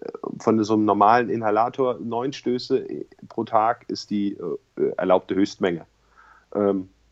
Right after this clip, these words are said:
ja, und er muss halt dann, keine Ahnung, er hat wahrscheinlich eine andere Form der Abweichung, aber es wäre dann wie wenn er achtzehn Mal drauf drückt. Ähm, Versehen? Nein. Notfall?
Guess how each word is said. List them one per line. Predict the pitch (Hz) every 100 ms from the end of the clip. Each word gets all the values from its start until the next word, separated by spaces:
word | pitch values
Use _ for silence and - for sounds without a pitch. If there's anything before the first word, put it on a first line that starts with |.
| _ _
ja, | 104 90
und | 80
er | 78 92
muss | 92 110
halt | 101
dann, | 104 104 107 80 - -
keine | - 90
Ahnung, | 87 90
er |
hat | 87
wahrscheinlich | 87 95 85
eine | -
andere | 92 90
Form | - 92 92
der | 107
Abweichung, | - 107 113 87
aber | 95
es | 95
wäre | 98
dann | 104 98
wie | 101
wenn | 98
er | -
achtzehn | - - 101
Mal | 82 80
drauf | 76 78 -
drückt. | 110 - - _ _ _ _ _
Ähm, | 104 98 98 98 95 _ _ _ _ -
Versehen? | 95 78 95 123 131 _ _
Nein. | 90 85 85 - _ _ _ -
Notfall? | 104 135 - 143 131